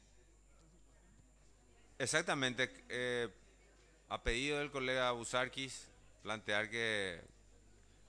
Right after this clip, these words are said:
a través de la moción de preferencia, el punto que figura en el orden dieciséis, donde insta a la sedeco,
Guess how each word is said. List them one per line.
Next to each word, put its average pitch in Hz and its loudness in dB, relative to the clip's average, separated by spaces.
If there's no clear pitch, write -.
a 98 -4
través 107 -2
de 117 -2
la 120 2
moción 120 -2
de 127 -2
preferencia, 127 -2
el 117 -2
punto 143 2
que 123 -2
figura 127 0
en 131 -2
el 127 -2
orden 127 -2
dieciséis, 123 -2
donde 98 -6
insta 110 -2
a 90 0
la 95 -2
sedeco, 113 -4